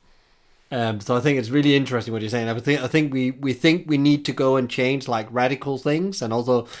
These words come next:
the alignment within the team, Simon. That's really, really interesting. I had a conversation the other day, like, uh, that's actually what we need to put, spend time on,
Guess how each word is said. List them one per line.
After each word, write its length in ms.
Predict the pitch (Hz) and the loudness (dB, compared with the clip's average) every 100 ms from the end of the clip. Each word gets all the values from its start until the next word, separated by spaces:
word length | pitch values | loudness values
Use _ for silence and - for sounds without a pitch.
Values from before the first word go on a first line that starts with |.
| - - | -16 0
the 140 | 135 | 4
alignment 640 | 127 127 135 160 156 127 | 6 10 10 10 6 2
within 280 | 120 120 123 | 0 0 0
the 80 | 117 | 0
team, 280 | 117 135 127 | -2 -2 -2
Simon. 340 | 120 104 104 | -2 -4 -4
That's 200 | 110 110 | -6 -4
really, 240 | 120 127 123 | -2 0 0
really 240 | 117 113 | 0 -2
interesting. 300 | 120 117 110 | -2 -4 -4
I 80 | 110 | -4
had 120 | 113 | -4
a 40 | |
conversation 520 | 113 117 107 120 110 110 | -6 -8 -4 -4 -4 -6
the 100 | 110 | -6
other 180 | 104 | -6
day, 220 | 107 107 104 | -6 -6 -8
like, 300 | 101 101 - - - - - - - _ _ - | -8 -10 -14 -20 -20 -20 -20 -20 -20 _ _ -16
uh, 600 | 123 113 110 107 107 - - | -10 -6 -6 -6 -8 -10 0
that's 240 | 156 147 156 | 4 6 4
actually 240 | 135 131 | 0 0
what 140 | 123 | 0
we 100 | 123 | 0
need 220 | 120 120 120 | 0 0 -2
to 80 | |
put, 360 | 107 117 110 - | -4 -6 -6 -12
spend 260 | - 117 104 | -8 -6 -2
time 300 | 123 113 95 | -2 -2 -4
on, 300 | 90 113 | -8 -10